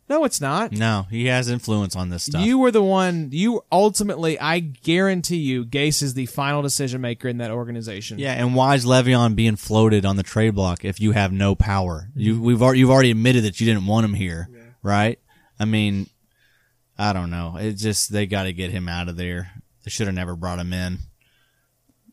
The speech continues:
Speaker 1: I mean, you've got a good G M. Um, Joe Douglas from the Eagles was someone that everyone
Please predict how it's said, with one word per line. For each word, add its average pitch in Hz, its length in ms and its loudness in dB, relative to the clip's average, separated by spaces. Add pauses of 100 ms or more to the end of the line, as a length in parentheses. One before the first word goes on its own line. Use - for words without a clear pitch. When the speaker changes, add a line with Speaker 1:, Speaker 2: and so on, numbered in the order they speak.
(560)
Speaker 1:
I 139 40 -6
mean, 151 100 2
you've 156 120 2
got 214 140 4
a 208 60 2
good 180 180 0
G 156 220 0
M. 123 260 -4
Um, 123 640 -6
Joe 151 200 2
Douglas 156 500 0
from 147 180 -2
the 151 80 -2
Eagles 135 440 -2
was 123 120 -8
someone 135 420 -4
that 120 220 -8
everyone 131 760 -2